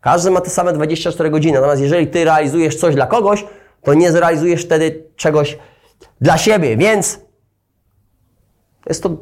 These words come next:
kosztem dużych, poważnych tematów. Dlatego mówimy tutaj,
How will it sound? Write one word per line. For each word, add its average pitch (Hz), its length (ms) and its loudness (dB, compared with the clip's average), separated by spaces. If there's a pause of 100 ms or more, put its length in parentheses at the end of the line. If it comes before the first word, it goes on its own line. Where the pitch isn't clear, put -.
(120)
kosztem 175 680 -2 (140)
dużych, 180 360 2
poważnych 175 540 0
tematów. 139 580 -2 (540)
Dlatego 156 300 2
mówimy 175 280 0
tutaj, 170 360 0